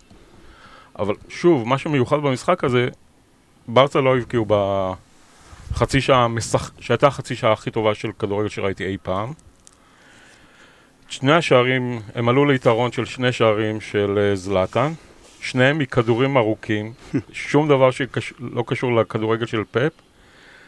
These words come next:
Speaker 1: ואז ארסנל הצליחה לחזור ב-, בזכות איזה פייט אנגלי טיפוסי, והשוותה לשתיים שתיים, פנדל של ססק וגול של וולקוט. וזה באמת היה המשחק הגדול, חוץ ממשחק בסנסירו.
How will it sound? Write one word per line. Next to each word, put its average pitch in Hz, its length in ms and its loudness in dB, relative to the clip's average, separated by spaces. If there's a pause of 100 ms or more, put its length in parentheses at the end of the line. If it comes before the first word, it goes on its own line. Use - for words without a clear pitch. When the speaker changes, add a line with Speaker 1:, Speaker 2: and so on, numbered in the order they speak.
(220)
Speaker 1:
ואז 151 480 4 (140)
ארסנל 147 320 4
הצליחה 139 360 0
לחזור 123 380 0
ב-, 107 440 2 (200)
בזכות 123 340 -2 (140)
איזה 98 440 -4 (320)
פייט 120 260 2
אנגלי 110 320 -2
טיפוסי, 123 640 -4 (500)
והשוותה 107 400 -2
לשתיים 110 380 -4
שתיים, 156 640 -6 (140)
פנדל 123 280 0
של 113 220 -6
ססק - 680 -6 (100)
וגול 107 440 -2
של 104 160 -6
וולקוט. 98 420 -2 (1040)
וזה 110 220 4
באמת 110 300 0
היה 98 140 -2
המשחק 92 540 -6
הגדול, 135 520 -2 (180)
חוץ - 260 -12 (960)
ממשחק - 300 -8
בסנסירו. 90 640 -10